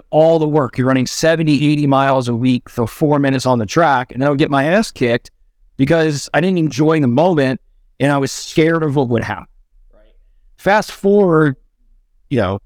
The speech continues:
twenty years almost, and doing my first Ironman, it was like, "Man, I trained nine months. I'm ready for this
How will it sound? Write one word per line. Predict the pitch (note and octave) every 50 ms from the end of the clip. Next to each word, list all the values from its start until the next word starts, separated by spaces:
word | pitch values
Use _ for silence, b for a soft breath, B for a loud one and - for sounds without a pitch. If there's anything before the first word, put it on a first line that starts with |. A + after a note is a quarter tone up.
| _
twenty | - - G#3+ A#3+ C4 G#3+ D#3
years | D3+ F#3 A#3 G#3+ C#3+ B2 B2+ C3+ - - -
almost, | C#3 C#3+ D3+ C#3 C#3 C#3 C#3 D#3+ F3 - - _
and | D3+ D3
doing | E3 F3+ F#3+ F3+
my | E3+ D#3
first | D3+ - E3 D#3+ -
Ironman, | - A#2+ B2+ E3+ A3 A3 C#3+ A#2+ B2 B2+ C3
it | C3
was | C#3
like, | D3 D3 C#3+
"Man, | E3 F3+ F#3
I | G#3 E4
trained | - - - A3+ B3+ C#4 G#3 D#3
nine | F3 G3 F3+ D3
months. | E3+ A3+ A#3 - -
I'm | - F3+ F#3 D3
ready | A#2+ C3 E3+ A#3+ A#3
for | - - C#3+
this | C3 C3 -